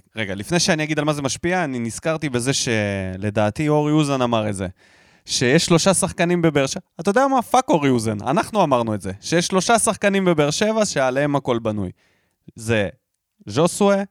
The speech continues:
מיגל ויטור והקולאצה. ואם אחד מהם ייפול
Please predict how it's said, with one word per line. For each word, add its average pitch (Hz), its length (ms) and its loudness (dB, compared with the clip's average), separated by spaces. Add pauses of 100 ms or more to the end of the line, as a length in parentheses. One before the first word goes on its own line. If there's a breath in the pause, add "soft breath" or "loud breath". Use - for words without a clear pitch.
(380)
מיגל 139 280 -2
ויטור 170 500 0
והקולאצה. 110 600 -2 (400)
ואם 208 220 0
אחד 214 300 0
מהם 202 280 0
ייפול 226 440 2